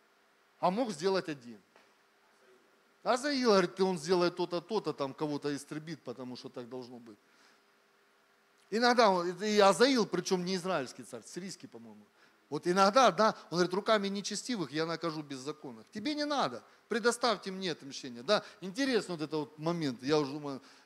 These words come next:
это происходит, это началось, когда вот это все творилось, а быстро закончилось. Вот. И вот исповедание, исповедание, исповедание, исповедание. И давайте откроем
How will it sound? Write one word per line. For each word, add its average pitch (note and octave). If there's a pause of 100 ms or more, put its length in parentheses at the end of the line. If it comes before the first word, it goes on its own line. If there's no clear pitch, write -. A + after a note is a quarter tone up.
это D3+
происходит, D3
это C#3
началось, C#3
когда B2+
вот B2+
это B2
все -
творилось, C3
а A2+ (440)
быстро C3+
закончилось. A#2+ (140)
Вот. D3 (400)
И F3
вот C#4
исповедание, G3+
исповедание, G3
исповедание, F3
исповедание. D3+
И D3+
давайте G#3
откроем F#3+